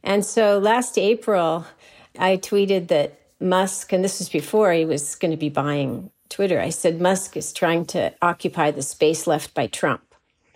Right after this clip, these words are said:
swirling attention around himself," I think I said, "in his garbage." And he has all the personal traits, the hubris, the faux selflessness, the savior complex, the visionary with the cult.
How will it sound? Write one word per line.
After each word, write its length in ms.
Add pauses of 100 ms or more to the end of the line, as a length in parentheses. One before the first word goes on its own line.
(140)
swirling 520
attention 500
around 320
himself," 500
I 60
think 220
I 40
said, 220
"in 120
his 180
garbage." 720 (500)
And 200
he 260
has 240
all 200
the 440
personal 500
traits, 840
the 100
hubris, 920 (480)
the 640
faux 560
selflessness, 1000
the 120
savior 440
complex, 960 (140)
the 80
visionary 1000
with 200
the 80
cult. 640